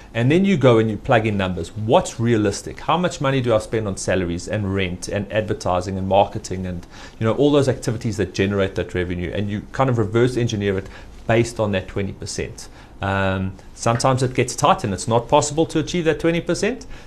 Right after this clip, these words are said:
um, but, um, but you've gotta work those numbers to make sure that you're getting out to your, um,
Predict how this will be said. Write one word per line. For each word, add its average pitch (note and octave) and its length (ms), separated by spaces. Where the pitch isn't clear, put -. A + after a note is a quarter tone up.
um, G#2 240
but, G#2 300
um, G#2+ 360
but - 460
you've A2 340
gotta A#2+ 180
work B2 400
those A#2 240
numbers G#2 280
to - 80
make G2+ 200
sure G#2 160
that - 180
you're G2 80
getting G2+ 240
out F#2+ 180
to - 120
your, F#2 360
um, F#2 520